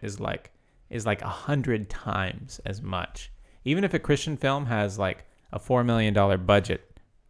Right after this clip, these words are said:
that's a lot of money to us, but to a Hollywood film, that's, like, nothing. And there, there is so much that goes into a, you know,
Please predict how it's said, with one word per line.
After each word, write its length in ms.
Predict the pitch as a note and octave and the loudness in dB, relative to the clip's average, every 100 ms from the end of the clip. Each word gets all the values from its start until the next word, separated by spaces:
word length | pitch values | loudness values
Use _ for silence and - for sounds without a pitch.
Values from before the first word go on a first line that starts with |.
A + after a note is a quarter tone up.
| _ _ _ _ - | _ _ _ _ -2
that's 160 | A#2+ A#2+ | 0 4
a 40 | |
lot 200 | A2 G2+ | 4 4
of 80 | F#2+ | 4
money 340 | G2 F#2+ - - | 2 2 -2 -10
to 160 | - - | -4 0
us, 420 | G2+ A#2 - - _ _ _ _ - | 2 2 -4 -14 _ _ _ _ -2
but 240 | G#2 - | -2 -2
to 160 | - A2+ | 0 2
a 60 | F#2+ | 4
Hollywood 400 | G#2 A2 A2 F#2+ | 4 4 2 0
film, 200 | A#2+ C3+ | -2 -2
that's, 200 | C#3 - | -4 -4
like, 160 | G2+ | -4
nothing. 360 | G2+ A2 G#2 - - - _ _ _ _ _ - | -2 -2 -4 -10 -16 -20 _ _ _ _ _ -10
And 140 | G#2+ | -2
there, 160 | G#2+ G2+ | 0 0
there 140 | A2+ G2+ | 2 2
is 120 | G2 | 0
so 360 | - - C3 B2 | -4 -4 -2 0
much 300 | A#2 G#2 - | -2 -4 -6
that 80 | F2 | -4
goes 280 | G#2+ G2 G2+ | -2 -2 -2
into 380 | F#2+ - G2+ | -6 -4 -2
a, 280 | G2 F#2 - - _ _ _ _ _ _ | 0 -2 -6 -12 _ _ _ _ _ _
you 120 | A2 | -8
know, 300 | G2+ E2+ - | -6 -6 -10